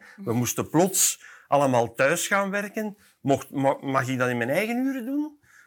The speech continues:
Speaker 1: Of moet ik echt van half negen? Ik heb
Speaker 2: Mhm.
Speaker 1: mensen meegemaakt, die misschien enkel aan de bovenkant, maar als je ze dan interviewde, hè, qua kledij, die daar echt met hun werkkledij zaten.
Speaker 2: Ja.
Speaker 1: En die om half negen begonnen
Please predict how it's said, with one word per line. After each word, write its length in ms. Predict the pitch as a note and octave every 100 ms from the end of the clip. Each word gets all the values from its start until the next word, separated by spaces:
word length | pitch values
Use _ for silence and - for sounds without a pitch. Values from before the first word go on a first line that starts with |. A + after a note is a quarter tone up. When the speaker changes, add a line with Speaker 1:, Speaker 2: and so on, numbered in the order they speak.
| _
Speaker 1:
Of 180 | C#3 B2+
moet 160 | C#3
ik 120 | A#2 D3
echt 160 | F3
van 140 | - D#3
half 320 | C3+ A#2 -
negen? 360 | D3 F#3 F3+ D3
Ik 80 |
heb 100 | B2+
Speaker 2:
Mhm. 80 | A#2+
Speaker 1:
mensen 280 | C#3+ G3 B2
meegemaakt, 800 | C#3 B3 G#3 A2 C3 - - - _ _ _ _ _
die 180 | A#2 A2+
misschien 300 | A2 - A#2+
enkel 300 | A#2 C#3 C3+
aan 200 | A#2 G#2+
de 60 | F#2
bovenkant, 600 | A#2+ G3 G#3 D#3+ C3+ C3
maar 160 | B2
als 120 | A#2+
je 120 | - A2+
ze 100 | G#2+
dan 180 | G#2+
interviewde, 640 | B2+ F#3+ A3+ C#3+ C3 A#2+ D3 - - -
hè, 240 | G2 F#2 -
qua 160 | A#2+
kledij, 640 | A2 C3 A2+ G#2+ B2 F#3+ A3 - _
die 120 | C3+
daar 180 | A2 A2
echt 260 | C#3+ C#3 -
met 120 | G3
hun 180 | D3 G2+
werkkledij 760 | A2 G3 - C4+ A#3+ A3 D#3+
zaten. 400 | C3 A#2+ G#2+ A2
Speaker 2:
Ja. 120 | G#2+ - _
Speaker 1:
En 140 | - B2+
die 140 | B2
om 100 | G2+
half 260 | G#2+ F#3+ G3
negen 320 | A3+ A3 D#3+
begonnen 380 | A#2+ A#2 C#3+